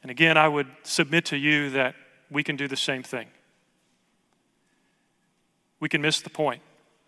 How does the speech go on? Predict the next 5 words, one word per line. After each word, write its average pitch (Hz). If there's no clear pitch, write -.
We 170
can 175
get 180
so 175
distracted 170